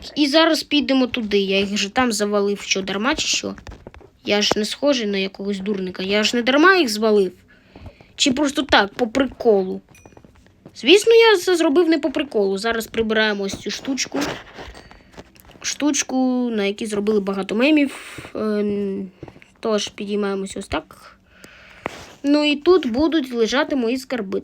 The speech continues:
Так, так, так, так, так. А де ви тут лежите, мої скарби? Ви ж тут були. Щось я нічого не розумію. Де вони? Я ось тут вас прям підстрелив.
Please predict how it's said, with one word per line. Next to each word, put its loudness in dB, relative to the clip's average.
Так, -4
так, -6
так, -6
так, -12
так. -6
А -4
де -2
ви -4
тут -10
лежите, -6
мої -2
скарби? -6
Ви -2
ж -6
тут -2
були. 0
Щось -8
я -2
нічого -2
не -2
розумію. -2
Де 4
вони? 0
Я 2
ось 0
тут -4
вас -2
прям 0
підстрелив. 2